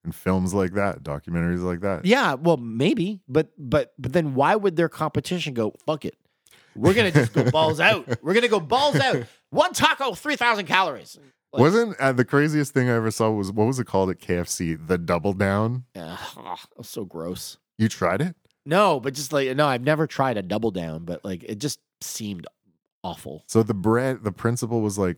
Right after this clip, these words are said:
Speaker 1: the bread was, was fried
Speaker 2: It was,
Speaker 1: chicken,
Speaker 2: it was fried
Speaker 1: right?
Speaker 2: chicken. <laughs> Yeah, it was fucking fried chicken.
Speaker 1: <laughs>
Speaker 2: Two slices of American brick cheese, mayonnaise, bacon, sausage,
Speaker 1: Here's your
Speaker 2: biscuit
Speaker 1: chicken bread.
Speaker 2: gravy. <laughs> Gross.
Speaker 1: <laughs> Yeah, yeah.
Speaker 2: No.
Speaker 1: So I, I, you know,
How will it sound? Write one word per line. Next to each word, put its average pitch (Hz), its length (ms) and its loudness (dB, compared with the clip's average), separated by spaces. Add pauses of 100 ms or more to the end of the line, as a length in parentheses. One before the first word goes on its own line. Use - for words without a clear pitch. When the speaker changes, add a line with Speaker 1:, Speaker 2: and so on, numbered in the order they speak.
Speaker 1:
the 85 140 -4
bread 87 340 0
was, 80 400 -6
was 80 200 -6
fried 76 320 -2
Speaker 2:
It - 0 -
was, - 20 -14
Speaker 1:
chicken, - 160 -6
Speaker 2:
it 73 80 -6
was - 80 -8
fried 147 180 0
Speaker 1:
right? - 80 -4
Speaker 2:
chicken. 113 540 0
<laughs> - 100 -8
Yeah, 101 100 -2
it - 40 -6
was - 80 -4
fucking 151 280 0
fried 160 200 4
chicken. 165 380 -2 (460)
Speaker 1:
<laughs> - 500 -12
Speaker 2:
Two 294 180 6
slices 214 400 2
of 185 100 4
American 190 440 4
brick 180 200 2
cheese, 294 560 2
mayonnaise, 214 640 2
bacon, 247 600 0
sausage, 147 800 -2 (180)
Speaker 1:
Here's 151 160 4
your 160 100 4
Speaker 2:
biscuit 247 220 4
Speaker 1:
chicken 175 160 0
bread. 170 140 2
Speaker 2:
gravy. 165 500 0 (360)
<laughs> - 400 -6
Gross. 127 580 0
Speaker 1:
<laughs> - 80 -6
Yeah, 98 260 -2 (220)
yeah. 98 180 -2 (180)
Speaker 2:
No. 175 540 0
Speaker 1:
So 127 600 4
I, 113 320 -2
I, 113 40 0 (280)
you 113 120 0
know, 120 240 0